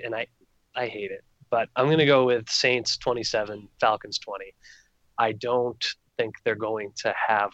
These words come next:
the horses to win this game. I would love to be surprised, but it, it just, given what happened last time, given that I don't think they're gonna have Julio again, I just don't see them being able to rebound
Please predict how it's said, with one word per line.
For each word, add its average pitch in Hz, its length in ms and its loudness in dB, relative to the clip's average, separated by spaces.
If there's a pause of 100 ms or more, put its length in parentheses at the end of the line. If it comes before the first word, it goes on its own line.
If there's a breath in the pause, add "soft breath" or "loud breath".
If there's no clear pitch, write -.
the 104 80 -10
horses 101 480 -4
to - 140 -16
win 101 160 -12
this 98 160 -2
game. 107 380 -2
I 104 60 0
would 98 160 -6
love 151 460 2
to 127 100 -4
be 120 120 -6
surprised, 151 840 2 (680)
but 120 320 4 (220)
it, 127 160 -6
it 127 140 -2
just, - 360 2 (220)
given 165 220 4
what 143 120 4
happened 131 300 0
last 113 320 -8
time, 110 240 -6
given 113 240 -8
that 104 100 -6
I 98 60 -6
don't 117 280 -4
think 113 140 -12
they're 110 100 -2
gonna 104 240 -8
have 101 160 -2
Julio 101 420 -8
again, 95 360 -8 (760)
I 127 100 6
just 113 260 4
don't 110 180 2
see 120 200 2
them 101 280 -6 (160)
being 104 280 -6
able 98 220 -8 (100)
to 98 180 -8
rebound 101 640 -2